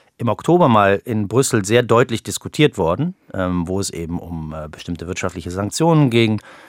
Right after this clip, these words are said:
um die Aussetzung des Assozi-, Assoziierungsabkommens mit Israel,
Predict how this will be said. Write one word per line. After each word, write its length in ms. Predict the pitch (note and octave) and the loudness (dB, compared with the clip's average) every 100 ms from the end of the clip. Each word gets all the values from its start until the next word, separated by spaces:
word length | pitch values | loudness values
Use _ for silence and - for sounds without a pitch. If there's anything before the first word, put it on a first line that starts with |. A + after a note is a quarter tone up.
| _ | _
um 160 | G#2+ | -6
die 80 | G#2 | -2
Aussetzung 460 | F2+ F#2 F2+ - F#2+ | 0 -2 -4 -6 -6
des 180 | F#2 - | -4 -6
Assozi-, 400 | - F2+ G#2+ G#2+ | -6 -8 -8 -8
Assoziierungsabkommens 1000 | G2 F#2 E2+ G2+ A#2 A2 F#2+ - F#2+ F#2 | -8 -8 -8 -6 -4 -4 -6 -4 -6 -6
mit 120 | F2+ | -8
Israel, 500 | C#3 C3 B2 A2+ A2+ | -6 -2 0 2 0